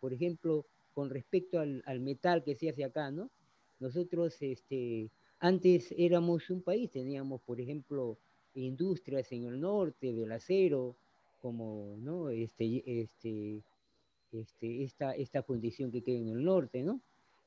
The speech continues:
Este, cider, etcétera, ¿no? Pero, <laughs> este, ahora se produce tan poco porque todo se importa, ¿no? Entonces, este, eso nos pone, pues, este, críticamente, digamos, este,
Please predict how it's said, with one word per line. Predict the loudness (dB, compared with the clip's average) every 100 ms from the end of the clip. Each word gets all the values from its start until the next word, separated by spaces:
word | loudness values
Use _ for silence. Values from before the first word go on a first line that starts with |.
| _ _ _ _ -6
Este, | -6 -4 -2 -4
cider, | 0 2 2 2 0
etcétera, | -2 0 0 2 0
¿no? | 0 -2
Pero, | -2 -2 0 2 0 0
<laughs> | -4
este, | -4 -4 -4 -6 -8 -4 -4 -4 _ -2
ahora | 2 4 2
se | 2
produce | 4 4 6 2
tan | 0 -4
poco | 4 2 4 -4
porque | -2 -4 -6
todo | 0 0
se | 0
importa, | -8 -4 -4 -4 -6 -12
¿no? | -10 -12 _ _ _ _ _ -6
Entonces, | -6 0 -2 0 -6 -4
este, | -6 -6 -4 -4 -2 -2
eso | -4 -2 -2
nos | -2
pone, | 0 0 2 0
pues, | 0 -2 -2 -4
este, | -6 -6 -6 -4 -4 -6 -12 _ _
críticamente, | -2 0 0 0 0 2 0 0
digamos, | 0 2 2 0 0 -2 -4 -6
este, | -4 -4 _ -6 -4 -4